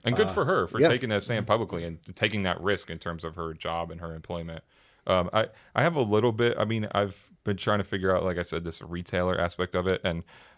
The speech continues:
Speaker 1: I have a little bit of information so far about what's gonna happen with them. I know that there was a note sent out, Yeezy urgent update, saying basically,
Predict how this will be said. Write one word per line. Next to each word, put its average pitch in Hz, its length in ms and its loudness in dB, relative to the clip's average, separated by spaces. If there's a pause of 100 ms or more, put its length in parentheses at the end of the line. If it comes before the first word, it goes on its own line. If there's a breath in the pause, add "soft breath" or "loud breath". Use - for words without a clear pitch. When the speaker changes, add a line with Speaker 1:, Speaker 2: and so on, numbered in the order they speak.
(160 loud breath)
Speaker 1:
I 90 60 -2
have 104 140 0
a 92 60 2
little 92 320 2
bit 107 160 2
of 101 120 2
information 101 560 -2
so 92 280 0
far 95 380 2
about 87 300 0
what's 90 540 -4
gonna 92 220 -2
happen 90 260 -2
with 87 160 -4
them. 90 220 0
I 92 140 -2
know 90 280 -2
that 85 180 -4
there 87 100 -2
was 85 160 -6
a 82 100 -4
note 110 280 2
sent 104 200 -2
out, 98 280 0
Yeezy 104 580 -2
urgent 95 300 -2
update, 90 340 -2
saying 87 240 -4
basically, 90 540 -4